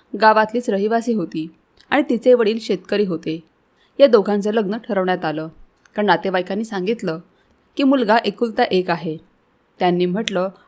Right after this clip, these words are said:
"लग्न लावून द्या, ती आनंदी राहील." नंदिताच्या वडिलांनाही वाटलं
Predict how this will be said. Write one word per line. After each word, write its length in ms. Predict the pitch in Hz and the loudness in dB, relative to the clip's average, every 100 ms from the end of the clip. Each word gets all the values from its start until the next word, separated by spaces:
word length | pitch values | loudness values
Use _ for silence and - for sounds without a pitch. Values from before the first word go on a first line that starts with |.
| - | -4
"लग्न 220 | 190 220 | -2 -2
लावून 320 | 240 220 277 | 0 0 2
द्या, 220 | 220 165 - _ - | 0 -2 -6 _ -2
ती 60 | 302 | 0
आनंदी 380 | 247 247 269 | 2 2 2
राहील." 280 | 254 175 156 - _ _ _ _ _ _ _ | 2 0 -6 -10 _ _ _ _ _ _ _
नंदिताच्या 500 | 254 262 285 294 302 | 2 2 4 4 4
वडिलांनाही 500 | 269 180 190 233 254 | 2 2 2 0 0
वाटलं 400 | 277 233 226 170 | 0 0 0 -6